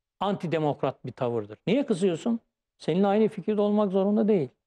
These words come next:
Sen kendi fikrinin savunuculuğunu yaparsın. Eğer yanlışını gördünse onun yanlışını anlatmaya çalışırsın ama hakaret edemezsin.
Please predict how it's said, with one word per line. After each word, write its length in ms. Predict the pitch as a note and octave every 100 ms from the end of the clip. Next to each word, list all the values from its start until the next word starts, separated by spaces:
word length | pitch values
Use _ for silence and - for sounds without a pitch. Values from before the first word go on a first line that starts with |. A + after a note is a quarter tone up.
| _ - - _ - - - _ _ _ _ -
Sen 280 | - D4
kendi 340 | C#4 B3+ D#4+ D4+
fikrinin 420 | C4 A3 B3+ C#4+
savunuculuğunu 680 | A#3 A#3+ A#3 A3+ A3 A#3 B3
yaparsın. 600 | A3 D3+ G#3 - C#3+ B2 _ -
Eğer 220 | D#3+ G#3
yanlışını 580 | F#3 G3 G#3+ - A3+ A#3+
gördünse 600 | G#3 F#3+ G#3 G3+ - -
onun 200 | F3 G3
yanlışını 680 | F3 D#3 E3 D3 F3 G#3+ - _ _ _
anlatmaya 480 | - D#3 D#3 - E3+
çalışırsın 600 | D#3 D3+ C3+ E3 - A#2 -
ama 340 | C3+ A3 D3 _ _ _
hakaret 560 | - B2 - A#2 D#3+ -
edemezsin. 560 | B2 A3 A3 - A2+